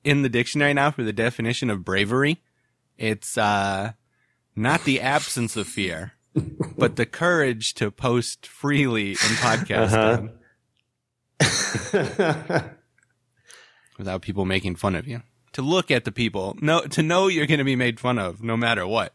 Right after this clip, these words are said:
Speaker 1: for posting something and still post anyway.
Speaker 2: Yeah, it's the permanence of it all. Like, everybody was so up in arms, like, "Oh, our, our government's watching your every move and recording everything." It's like, fuck that. Podcast Town is.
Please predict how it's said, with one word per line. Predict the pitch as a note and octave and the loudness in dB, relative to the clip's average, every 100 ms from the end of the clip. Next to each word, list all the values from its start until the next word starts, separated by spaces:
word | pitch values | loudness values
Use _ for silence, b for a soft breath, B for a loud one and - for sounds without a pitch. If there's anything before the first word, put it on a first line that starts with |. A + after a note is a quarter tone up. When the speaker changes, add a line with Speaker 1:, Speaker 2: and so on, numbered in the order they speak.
| _ _ | _ _
Speaker 1:
for | - F#2 | -18 -8
posting | A#2 G#2 - - | -6 -6 -8 -12
something | - - - - - | -12 -14 -14 -16 -8
and | G#2+ | -6
still | - D3 D3 | -2 2 2
post | - A#2 B2+ A#2+ | 2 0 0 -2
anyway. | A2 A#2 E2+ D2+ G#2+ - _ _ _ _ | -2 -2 -2 -6 -10 -12 _ _ _ _
Speaker 2:
Yeah, | - F3+ A2 | -2 2 2
it's | - | 0
the | C3+ | -6
permanence | - - B2 A2+ F2 D#2+ | -4 0 2 2 -2 -2
of | E2+ | -2
it | E2 | 0
all. | E2 E2 - | -2 -2 -4
Like, | C3+ D3+ | 0 2
everybody | E3 F3+ F3 | 4 4 2
was | E3 D3+ - | 2 0 0
so | C3+ C3 C#3 C#3 C3+ B2+ | 2 4 4 4 2 0
up | - A2 | -2 -2
in | A2+ | -2
arms, | G#2 G#2+ | -2 0
like, | G#2 G#2+ | 0 2
"Oh, | A2+ G#2+ - | 4 2 2
our, | G#2 G#2 G2+ B B B B - | 2 2 0 B B B B -2
our | A2+ | 0
government's | A2+ A#2 A#2+ A2+ | 2 2 4 2
watching | A2+ A2 A2+ | 2 2 2
your | G#2+ | 4
every | G#2 G#2 | 4 4
move | G#2 G#2+ G#2 | 4 4 4
and | F#2+ | 2
recording | F#2 G#2+ G2+ G2 | 0 0 2 4
everything." | F#2 F#2 F2+ F#2 | 4 4 2 0
It's | G2 | 0
like, | A2 | 0
fuck | - D#3 | -2 -2
that. | D#3+ D3+ - | 2 2 2
Podcast | - - D3+ G#2+ F2+ F#2+ | -2 0 2 4 2 4
Town | F2 E2 | 2 2
is. | E2 D#2+ - | 0 -2 -4